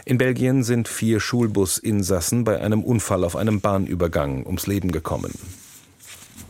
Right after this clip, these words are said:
Das Wetter. Meist sonnig, im Norden Durchzug von Wolkenfeldern und vereinzelte Schauer.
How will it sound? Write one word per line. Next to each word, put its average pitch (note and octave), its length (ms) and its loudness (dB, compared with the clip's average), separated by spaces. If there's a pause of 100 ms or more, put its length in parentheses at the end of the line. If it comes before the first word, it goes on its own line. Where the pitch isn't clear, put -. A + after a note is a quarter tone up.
(1040)
Das A#2+ 160 0
Wetter. - 260 -2 (540)
Meist C#3+ 320 2
sonnig, A2+ 400 2 (240)
im A#2 100 2
Norden D3 480 4
Durchzug A2+ 460 -2
von F#2 160 0
Wolkenfeldern A2+ 720 2
und A2+ 100 0
vereinzelte G2+ 680 0
Schauer. G#2+ 380 2